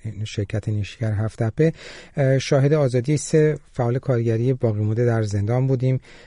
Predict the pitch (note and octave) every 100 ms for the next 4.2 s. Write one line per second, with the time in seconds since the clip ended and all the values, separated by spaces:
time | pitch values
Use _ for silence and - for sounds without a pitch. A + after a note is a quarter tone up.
0 | - A#2 - A#2 A2+ A2+ G#2+ G#2 G#2 A#2
1 | C3 C3 A2 G#2 G#2 G#2+ - G2 G2 -
2 | A#2+ B2+ B2 B2 A2 - G#2+ A#2 - G2
3 | F#2+ F#2+ - G#2+ - - - - D3 E3+
4 | E3+